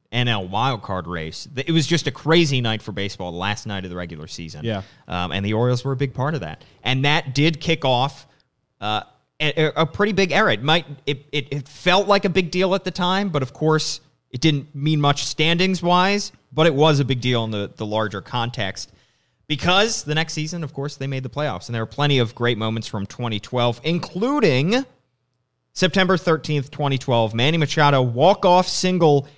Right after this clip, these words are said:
Speaker 1: in the fourteenth over the Tampa Bay Rays. O's win three to two. And, of course,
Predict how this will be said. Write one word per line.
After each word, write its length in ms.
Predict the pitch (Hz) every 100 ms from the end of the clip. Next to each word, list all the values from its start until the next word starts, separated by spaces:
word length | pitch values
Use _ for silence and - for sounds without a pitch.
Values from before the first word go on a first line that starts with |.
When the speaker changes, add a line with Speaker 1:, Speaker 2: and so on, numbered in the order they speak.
| _
Speaker 1:
in 80 | 151
the 80 | 143
fourteenth 720 | 135 170 202 202 185 190 208 -
over 280 | 165 160 156
the 120 | 139
Tampa 340 | 127 151 139
Bay 220 | 117 131 127
Rays. 580 | 117 123 151 185 185 160
O's 260 | 156 165 139
win 300 | 147 143 135
three 340 | - 147 147 170
to 100 | 143
two. 540 | 139 - 175 151 135 127 _ _ _ _
And, 140 | 139
of 100 | 175
course, 560 | - 208 196 117 - -